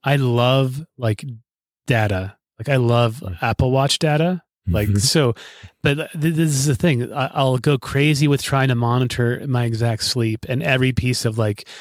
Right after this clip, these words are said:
Speaker 1: when I meditate, when I pray, when I do this, and I have so much data that I don't even know what to do with it.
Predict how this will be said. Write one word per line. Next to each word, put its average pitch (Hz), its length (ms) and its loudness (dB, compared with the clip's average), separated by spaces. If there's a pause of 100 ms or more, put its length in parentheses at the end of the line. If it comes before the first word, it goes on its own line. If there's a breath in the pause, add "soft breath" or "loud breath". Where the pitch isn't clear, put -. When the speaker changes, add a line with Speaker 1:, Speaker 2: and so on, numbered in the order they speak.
(240 loud breath)
Speaker 1:
when 117 180 0
I 131 80 4
meditate, 127 460 0
when 110 100 0
I 117 80 0
pray, 127 360 0
when 113 120 0
I 120 40 2
do 123 80 2
this, 127 260 0 (340 loud breath)
and 156 80 0
I 156 40 4
have 156 120 0
so 185 240 0
much 147 200 -2 (100)
data 123 580 -2 (460)
that 127 140 0
I - 20 0
don't 143 80 2
even 135 100 2
know 131 60 2
what 120 60 0
to 104 80 -4
do 113 200 0
with 131 180 -2
it. - 100 -18